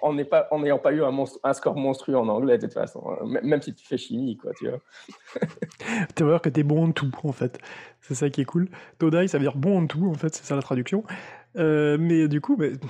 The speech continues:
Speaker 2: c'est quand même dingue, hein, parce que <laughs> tu te dis, les Japonais, ils considèrent en gros, euh, t'as le lycée, puis après, tu, enfin, t'as le lycée, tu, t'as, t'as la fac.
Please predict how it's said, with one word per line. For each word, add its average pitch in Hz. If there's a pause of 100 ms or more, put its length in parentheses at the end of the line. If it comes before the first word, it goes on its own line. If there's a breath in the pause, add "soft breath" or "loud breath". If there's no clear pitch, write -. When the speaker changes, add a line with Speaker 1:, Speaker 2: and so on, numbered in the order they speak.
(160)
Speaker 2:
c'est 151
quand 156
même 156
dingue, 165
hein, 131
parce 123
que 123
<laughs> 165
tu -
te 139
dis, 156 (400 loud breath)
les 139
Japonais, 151
ils 185
considèrent 147
en 135
gros, 156
euh, 120
t'as 139
le 135
lycée, 165
puis 151
après, 147
tu, 135
enfin, 120
t'as -
le 107
lycée, 110
tu, -
t'as, -
t'as -
la 113
fac. 160